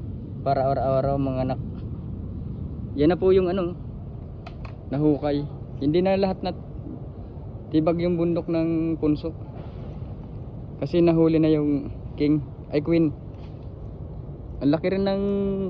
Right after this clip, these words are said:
ano. Yan. Laki ng natibag. Yan po si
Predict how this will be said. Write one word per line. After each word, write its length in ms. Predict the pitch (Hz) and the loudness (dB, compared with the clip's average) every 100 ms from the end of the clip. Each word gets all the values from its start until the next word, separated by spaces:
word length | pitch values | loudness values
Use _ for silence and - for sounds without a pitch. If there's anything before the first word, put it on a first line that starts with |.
| - - - - - - - - - - - - - | -6 -8 -10 -10 -12 -12 -12 -12 -12 -12 -10 -6 0
ano. 240 | 208 196 202 - - - - - - - - - - - - - - - - - - - - - - - - - - | 2 0 -2 -8 -10 -10 -12 -12 -10 -10 -10 -10 -12 -12 -12 -12 -12 -12 -12 -12 -12 -12 -12 -12 -12 -12 -12 -12 -10
Yan. 320 | - 143 147 135 - - - - - - - - - - - - - - - - - - - - - - - 131 | 2 4 4 2 -4 -12 -12 -12 -12 -12 -12 -12 -12 -12 -12 -10 -10 -10 -12 -12 -12 -10 -10 -10 -10 -10 -6 -2
Laki 240 | 143 185 | 0 2
ng 120 | 190 | 2
natibag. 440 | 190 180 175 214 190 151 - - - - - - - - - - - - - - - - | 2 0 0 0 -2 -8 -10 -12 -12 -10 -10 -12 -12 -12 -12 -12 -10 -12 -12 -12 -12 0
Yan 160 | 175 196 | 2 4
po 80 | |
si 120 | 214 | 6